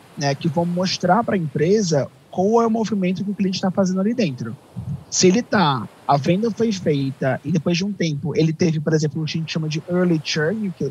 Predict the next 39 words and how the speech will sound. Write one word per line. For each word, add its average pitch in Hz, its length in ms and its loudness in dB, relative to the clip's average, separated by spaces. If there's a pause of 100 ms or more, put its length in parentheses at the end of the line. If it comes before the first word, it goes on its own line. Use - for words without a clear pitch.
(100)
que, - 100 -10 (160)
ou - 80 -6
seja, 135 420 -2
ele 139 260 0 (500)
churnou-se 185 720 0
antes 220 320 2
mesmo 190 280 2
de 175 80 -4
consumir 175 440 -4
teu 160 120 -4
produto, 156 580 -4 (420)
ou 180 160 0
se - 160 2
ele 190 240 6
churnou 190 400 -2
porque 185 560 2 (320)
ele 175 160 2
não 185 140 2
viu 185 100 2
valor 170 260 2
no 165 60 -6
teu 156 100 -4
produto, 156 460 -4 (600)
ou 156 240 -2
porque 165 360 -2
ele 165 220 4
achou 151 180 -2
muito 156 200 -4
caro, 170 460 4 (280)
enfim, 196 160 -4 (180)
tem 233 160 0
uma 247 100 -4
coisa 214 180 -2
que - 80 -8
pode 185 160 0
acontecer 175 260 -2
nesse 160 160 -2
processo, 135 460 -4
né? 120 120 -6